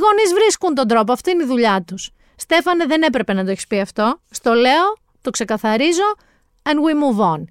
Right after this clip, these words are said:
Και συνεχίζουμε με τις εκλογές. Γιατί οι εκλογές δεν ξεκίνησαν και σταμάτησαν στον Αχιλλέα Μπέο, βέβαια.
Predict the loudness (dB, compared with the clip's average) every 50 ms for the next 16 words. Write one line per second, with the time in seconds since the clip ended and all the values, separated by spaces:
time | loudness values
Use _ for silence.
0 | _ _ -4 -4 -2 -2 -2 -4 -4 -2 -4 -4 -4 -4 -6 -4 -4 -6 -8 -8
1 | -6 -4 -4 -2 -2 -2 -2 -4 -8 -12 _ -4 -2 0 0 0 -2 -4 -4 -4
2 | -4 -4 -4 -4 -2 -2 -2 -2 -2 -2 -2 -2 -2 -2 -2 -2 -4 -4 -6 -6
3 | -4 -4 -4 -2 -2 -4 -4 -6 -6 -6 -6 -6 -10 -14 -20 -18 -16 -10 -4 -2
4 | 0 0 0 0 0 -2 -2 0 0 0 0 0 0 0 0 0 0 0 0 -2
5 | 0 -2 -2 -2 -4